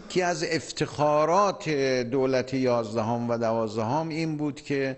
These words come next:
در زمینهٔ شرکت‌های دانش بنیان یک کار بزرگی رو انجام داد. همطوری که آقای دکتر ستاری گفتن، کاری که این دولت کرد فقط این بود فضا رو عوض کرد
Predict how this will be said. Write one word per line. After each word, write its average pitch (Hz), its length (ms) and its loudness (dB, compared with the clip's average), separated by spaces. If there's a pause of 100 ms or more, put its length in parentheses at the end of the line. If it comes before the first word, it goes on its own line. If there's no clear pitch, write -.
(400)
در 127 200 2
زمینهٔ 139 560 0
شرکت‌های 143 880 -2
دانش 127 540 -2
بنیان 156 520 -2
یک 180 320 -4
کار 175 360 -2
بزرگی 131 760 0
رو 98 100 0
انجام 90 580 -2
داد. 67 280 -6
همطوری 135 380 -4
که 131 80 -4
آقای 127 440 -2
دکتر 117 300 -4
ستاری 107 600 -4
گفتن، 147 440 -4 (540)
کاری 208 440 -2
که 175 120 -4
این 151 220 -2
دولت 127 720 0
کرد 160 380 -2
فقط 151 440 -4
این 156 220 -6
بود 151 200 -6
فضا 143 680 0
رو 147 80 2
عوض 87 460 0
کرد - 260 -12